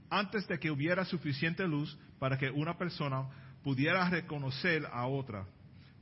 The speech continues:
Pues Boaz había dicho, "Nadie debe saber que estuvo una mujer aquí en el campo de trillar". Luego Boaz le dijo, "Trae tu manto y extiéndelo".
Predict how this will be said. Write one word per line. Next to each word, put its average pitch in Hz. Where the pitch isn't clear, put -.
Pues 127
Boaz 160
había 135
dicho, 131
"Nadie 165
debe 190
saber 135
que 135
estuvo 165
una 165
mujer 147
aquí 151
en 135
el 120
campo 139
de 135
trillar". 110
Luego 185
Boaz 175
le 180
dijo, 139
"Trae 160
tu 185
manto 139
y 143
extiéndelo". 131